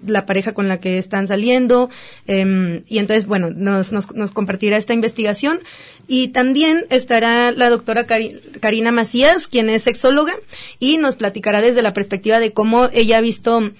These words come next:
en sus terapias de relaciones de pareja que, pues, bueno, se están haciendo ricas y ricos los psicólogos porque este es un tema que afecta de maneras,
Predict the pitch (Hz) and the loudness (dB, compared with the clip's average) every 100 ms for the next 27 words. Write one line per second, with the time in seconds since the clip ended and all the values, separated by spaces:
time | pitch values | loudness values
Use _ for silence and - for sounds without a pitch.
0 | _ 208 208 196 185 180 202 196 196 196 | _ -2 0 0 0 -2 -6 -2 -2 0
1 | 220 214 226 220 220 214 208 208 226 220 | -2 0 0 0 0 -2 -2 -2 -2 -4
2 | 226 233 240 262 269 269 - 220 196 185 | 0 -2 0 -2 0 -4 -4 -2 0 -2
3 | 170 - - - _ 208 196 190 185 202 | -4 -10 -20 -20 _ 0 0 0 -2 -2
4 | 180 185 208 226 233 226 294 - 226 190 | -2 -4 -4 -2 0 0 -2 0 -2 -2
5 | 214 202 208 220 226 220 196 220 226 226 | -4 -4 -2 0 0 0 -2 -4 -2 0
6 | 240 226 202 190 185 - - - 214 214 | -2 -4 -8 -8 -12 -16 -20 -6 -4 0
7 | 240 247 240 240 233 247 240 214 202 214 | 0 2 0 0 -2 0 0 0 -2 -4
8 | 214 - 240 220 196 185 196 196 196 202 | -4 -2 0 0 -2 -2 -2 -2 -2 0
9 | 226 233 220 196 - | 0 2 0 -2 -6